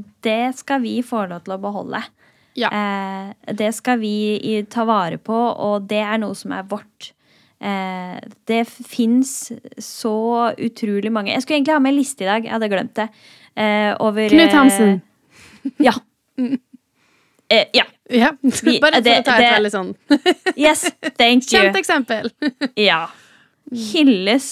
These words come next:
Speaker 1: som folkehelt settes opp på, på, altså stykket hans settes jo opp, eh, stadig vekk. Det er jo
Speaker 2: Ja.
Speaker 1: ikke sånn at det, eh,
Speaker 2: En av de
Speaker 1: kunsten
Speaker 2: største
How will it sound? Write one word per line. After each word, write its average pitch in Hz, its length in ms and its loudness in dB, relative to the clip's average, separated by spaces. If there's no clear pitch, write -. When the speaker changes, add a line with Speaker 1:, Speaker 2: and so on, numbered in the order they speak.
Speaker 1:
som 233 340 -6
folkehelt 196 1120 -6
settes - 560 -8
opp 190 140 -8
på, 190 100 -2
på, 226 100 -6
altså 208 400 -4
stykket 214 260 -10
hans 170 240 -12
settes 196 320 -14
jo - 140 -8
opp, 202 180 -12
eh, 196 220 -6
stadig 170 380 -10
vekk. 190 100 -14
Det 247 80 -8
er 220 80 -2
jo - 0 -
Speaker 2:
Ja. 277 80 -4
Speaker 1:
ikke 262 100 -10
sånn 196 160 -8
at - 160 -12
det, 185 220 -8
eh, 87 320 -12
Speaker 2:
En 240 80 -4
av 233 80 -2
de 214 80 4
Speaker 1:
kunsten 196 160 2
Speaker 2:
største 240 300 0